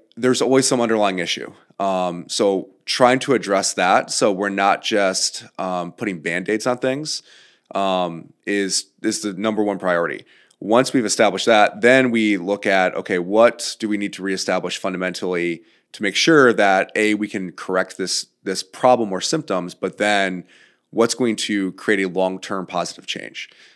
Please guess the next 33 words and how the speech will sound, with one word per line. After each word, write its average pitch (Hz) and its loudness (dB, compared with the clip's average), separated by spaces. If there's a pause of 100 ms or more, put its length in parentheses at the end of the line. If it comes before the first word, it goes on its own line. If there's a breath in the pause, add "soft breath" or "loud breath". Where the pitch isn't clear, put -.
(120 soft breath)
So 95 0
from 107 -6
there, 120 6
you 107 -8
know, 95 -2
we 98 0
establish 101 0
this, - -4 (160)
a 98 -2
lot 101 2
of 95 -4
fundamental 104 -2
movements. 90 -6
So 85 -2 (360 soft breath)
a 107 0
lot 117 6
of 110 -2
single 117 2
leg 92 0
things, - -4
um, 85 -4 (580)
if 104 -8
it's 107 -4
lower 101 0
extremity, 90 -4
a 85 -2
lot 95 2
of 95 -2 (140)
one 101 -2
arm 101 0
things, 92 -6
if - -12
it's, - -6